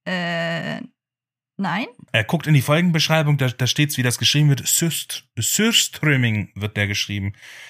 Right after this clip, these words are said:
Speaker 2: Äh, gesprochen habe ich wahrscheinlich gerade komplett falsch, aber Sürströmming, äh, ist ein, ist, ist, ja, wie soll ich sagen, ist so ein bisschen, ein bisschen arg ekliger Fisch.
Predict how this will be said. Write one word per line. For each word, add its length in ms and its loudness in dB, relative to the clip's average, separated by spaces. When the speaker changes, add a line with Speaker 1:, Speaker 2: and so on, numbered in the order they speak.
Speaker 2:
Äh, 160 2
gesprochen 720 0
habe 140 4
ich 80 -4
wahrscheinlich 280 2
gerade 240 2
komplett 380 0
falsch, 400 2
aber 300 4
Sürströmming, 800 0
äh, 300 4
ist 260 -2
ein, 340 2
ist, 360 -6
ist, 160 -12
ja, 520 0
wie 180 -8
soll 180 0
ich 100 -4
sagen, 260 4
ist 140 -2
so 60 2
ein 100 4
bisschen, 580 2
ein 80 -4
bisschen 300 0
arg 360 2
ekliger 340 0
Fisch. 380 -4